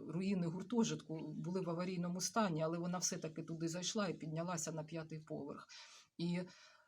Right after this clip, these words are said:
зняла, ну, як для с-, е, за-, ну, на відео для себе, на пам'ять, щоб, е, можна було показати от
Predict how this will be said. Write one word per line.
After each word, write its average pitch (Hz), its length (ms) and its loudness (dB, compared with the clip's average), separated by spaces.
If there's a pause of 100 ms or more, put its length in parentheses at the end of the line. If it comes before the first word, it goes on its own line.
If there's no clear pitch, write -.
(640)
зняла, 208 520 4
ну, 156 120 4
як 156 240 2
для 156 140 0
с-, 156 140 -2
е, 160 240 -2
за-, 175 200 -2
ну, 175 380 -4 (200)
на 165 160 2
відео 147 460 4
для 147 160 -2
себе, 156 400 4
на 151 120 2
пам'ять, 151 440 2
щоб, 156 260 0
е, 143 300 -6
можна 165 280 2
було 160 260 0
показати 160 560 0
от 151 240 -4